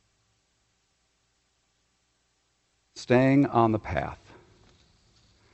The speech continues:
staying alert to the next disillusionment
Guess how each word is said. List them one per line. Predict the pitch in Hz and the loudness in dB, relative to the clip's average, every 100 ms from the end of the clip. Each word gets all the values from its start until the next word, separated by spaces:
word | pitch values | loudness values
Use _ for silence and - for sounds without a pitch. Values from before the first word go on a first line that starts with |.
| _ _ | _ _
staying | - - 127 135 143 135 - - | -16 -2 0 2 0 -2 -12 -6
alert | 113 120 127 - - | 0 2 2 0 -14
to | 107 | -6
the | 87 | -2
next | 98 113 - - 113 95 | 0 -2 -4 -20 -14 -8
disillusionment | 110 110 98 101 92 101 85 85 | -6 -6 -4 -4 -4 -6 -6 -8